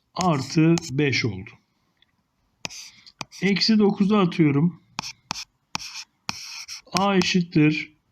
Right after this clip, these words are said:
eksi bir artı dokuz. Buradan A eşittir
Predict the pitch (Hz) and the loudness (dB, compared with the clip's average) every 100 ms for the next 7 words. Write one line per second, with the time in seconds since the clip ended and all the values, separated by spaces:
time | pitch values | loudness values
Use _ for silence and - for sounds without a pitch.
0 | - - - - - - 180 170 180 170 | -12 -12 -14 -14 -6 2 2 2 2 4
1 | 175 165 147 151 165 165 170 - - 147 | 4 2 0 2 4 4 2 -4 -4 -2
2 | 123 117 - - - _ _ _ - - | -2 -6 -12 -18 -20 _ _ _ -16 -16
3 | - - - - _ - - 220 180 156 | -16 -16 -16 -20 _ -12 -4 0 2 2
4 | 156 170 165 190 185 151 131 123 156 151 | 2 0 0 0 2 0 -2 -2 0 0
5 | - - | 0 -14